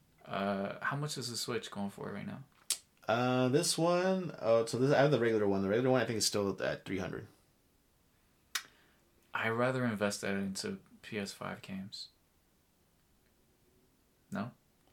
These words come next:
Speaker 2: Okay. I mean, I don't know. It's up to you. You can say yes or no. It's up to you. Uh, I just, you know, the gaming, the games, the,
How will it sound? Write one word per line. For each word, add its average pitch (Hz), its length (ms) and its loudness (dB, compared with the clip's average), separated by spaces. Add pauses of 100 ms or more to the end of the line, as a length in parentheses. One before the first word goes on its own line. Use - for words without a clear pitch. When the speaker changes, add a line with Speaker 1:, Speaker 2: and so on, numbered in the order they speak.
(240)
Speaker 2:
Okay. 277 480 0
I 120 100 2
mean, 131 320 2
I 110 160 4
don't 175 100 8
know. 208 60 6
It's 190 100 4
up 196 120 6
to - 120 -6
you. 151 280 2
You 254 60 2
can - 200 -12
say 202 280 0 (160)
yes 165 360 0
or 165 60 2
no. 175 240 0
It's 139 120 0
up 147 120 2
to 113 100 -4
you. 120 340 0 (680)
Uh, 120 500 6
I 147 120 10
just, 147 200 2
you 151 180 2
know, 165 180 10
the 160 120 6
gaming, 196 640 8
the 151 60 4
games, 180 300 8
the, 156 160 4